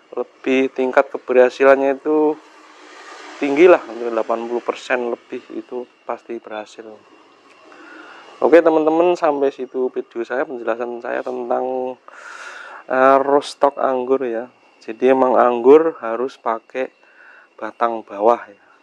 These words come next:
Enggak, batang bawah itu bukan sebutannya harus pakai lokal, enggak. Sebenarnya sih semuanya itu dulunya impor dari Belanda dulu ya. Cuman karena udah hidup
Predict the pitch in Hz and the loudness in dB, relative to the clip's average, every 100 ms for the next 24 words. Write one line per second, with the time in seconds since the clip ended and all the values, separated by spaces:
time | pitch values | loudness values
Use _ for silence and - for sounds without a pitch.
0 | _ - 107 107 107 110 120 143 - 127 | _ -8 -4 -4 -2 0 2 2 2 0
1 | 127 - 117 127 127 123 123 - 127 123 | 0 -4 -2 2 4 4 2 -2 0 2
2 | 120 120 131 117 107 107 - - 113 110 | 4 4 2 0 -6 -12 -12 -16 -12 -10
3 | 113 113 131 123 _ _ _ _ - - | -10 -8 -8 -8 _ _ _ _ -18 -6
4 | 123 123 123 123 135 - 117 117 123 117 | 2 4 4 2 0 -2 -2 2 2 0
5 | 113 117 107 101 - - - 113 110 110 | 0 2 0 -4 -12 -16 -10 -8 -6 -4
6 | 110 110 110 113 113 - 113 113 117 117 | -2 -2 -2 -2 -4 0 4 6 6 6
7 | 107 113 113 110 113 - - - - - | 4 -8 -10 -12 -16 -20 -20 -20 -20 -20
8 | - 127 143 156 156 156 156 139 135 123 | -14 -2 4 6 6 4 2 2 0 0
9 | 139 | -8